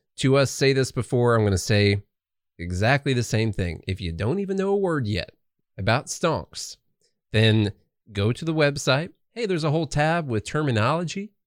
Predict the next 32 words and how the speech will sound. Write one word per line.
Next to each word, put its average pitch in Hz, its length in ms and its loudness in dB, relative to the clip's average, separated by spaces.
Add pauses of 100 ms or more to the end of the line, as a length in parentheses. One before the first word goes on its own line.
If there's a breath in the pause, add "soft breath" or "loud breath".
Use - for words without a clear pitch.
(320)
We 113 140 2
got 107 220 2
downloads 131 680 4
on 127 160 4
there 131 260 4
for 110 220 2
all 120 180 6
the 120 80 0
different 123 480 -2
custom, 123 560 0 (420 soft breath)
uh, 87 220 -10
share 139 340 2
size 139 440 2
calculators 131 800 2
and 98 100 -2
things 131 220 0
like 123 160 0
that 123 240 2
that 117 100 -2
I 113 60 4
made 120 240 2
on 120 180 2
there. 120 220 2
You 113 60 -4 (360 soft breath)
can 107 80 -2
learn 98 140 2
all 139 180 4
that 151 200 2
stuff. 139 420 0
Go 127 180 2
through 127 300 0
a 101 260 0